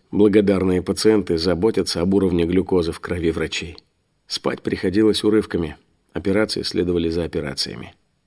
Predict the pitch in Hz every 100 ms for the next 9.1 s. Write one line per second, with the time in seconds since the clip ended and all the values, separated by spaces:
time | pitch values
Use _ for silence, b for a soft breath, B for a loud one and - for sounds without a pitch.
0 | _ _ _ - 87 82 95 92 90 87
1 | 87 85 92 - 76 87 87 87 82 -
2 | 85 82 87 92 - - b b b b
3 | b - - 92 92 113 87 - 85 98
4 | - - 104 95 - - - 92 - 92
5 | 95 87 73 - 82 - 78 _ _ _
6 | _ _ _ _ _ - 101 - 123 92
7 | - - 123 117 95 80 B B B -
8 | 117 110 117 95 98 95 104 - 71 -